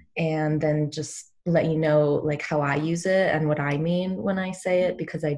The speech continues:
do think that what I say could be something really different than what another therapist, especially who did a different type of program, might say. Um,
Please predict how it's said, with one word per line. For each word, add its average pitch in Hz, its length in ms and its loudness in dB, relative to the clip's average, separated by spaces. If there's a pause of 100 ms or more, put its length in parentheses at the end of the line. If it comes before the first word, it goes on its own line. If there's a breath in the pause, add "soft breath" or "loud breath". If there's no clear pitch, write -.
do 151 160 0
think 147 380 -4
that 143 200 -4 (440 loud breath)
what 165 240 4
I 147 240 -2
say 147 560 0
could 147 160 -8
be 151 120 -2
something 151 500 -4
really 147 220 0
different 143 520 -4
than 147 180 -2
what 147 160 -2
another 143 460 -2 (100)
therapist, 147 520 -2
especially 147 640 -4
who 147 120 -6
did 147 200 -4
a 139 60 -4
different 143 400 -8
type 151 260 -6
of 143 180 -10
program, 170 440 0
might 170 200 -2
say. 165 400 0 (720 loud breath)
Um, 156 540 -2